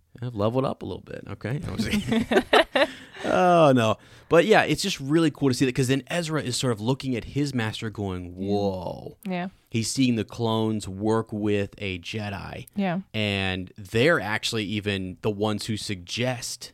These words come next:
Speaker 1: this to Kanan.
Speaker 2: Yeah.
Speaker 1: Beca-, and that, that comes from, that's what I think is even more powerful. It isn't like Kanan's like, "Okay, I got this."
Speaker 2: Yeah.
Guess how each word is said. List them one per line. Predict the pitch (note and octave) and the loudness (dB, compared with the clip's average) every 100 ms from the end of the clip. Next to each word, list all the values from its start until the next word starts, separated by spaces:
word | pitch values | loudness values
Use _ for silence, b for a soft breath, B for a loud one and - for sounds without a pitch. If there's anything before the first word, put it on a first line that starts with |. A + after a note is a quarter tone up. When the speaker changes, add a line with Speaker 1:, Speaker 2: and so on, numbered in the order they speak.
| - | -18
Speaker 1:
this | F#2+ G2+ G2 - | -10 -8 -8 -10
to | G#2+ | -12
Kanan. | - F3+ A#3+ F#3+ - - | -6 0 0 0 -6 -12
Speaker 2:
Yeah. | G#3 F#3 | -10 -6
Speaker 1:
Beca-, | D#3+ B2 - | -4 -2 0
and | C3 | 2
that, | B2+ D#3 | 0 -2
that | C#3+ A2 - | -4 -6 -4
comes | D3+ | -4
from, | - A#2 | -4 -2
that's | C3+ - | -2 -2
what | A#2+ C3+ | -2 -2
I | |
think | A#2+ A#2 | -2 -4
is | A2 | -4
even | G#2+ | -4
more | G2+ B2+ | -2 -2
powerful. | - - A#2 | -2 -6 -2
It | |
isn't | G3 F3 | -2 -2
like | A#2 | -4
Kanan's | - B2 G2 | -2 -2 -2
like, | G2+ | -4
"Okay, | A2+ G#2+ | -2 -2
I | G#2 G2 | -2 0
got | G#2+ G2+ | -2 -2
this." | - - - | -6 -10 -6
Speaker 2:
Yeah. | F#3+ F#3 | -4 -4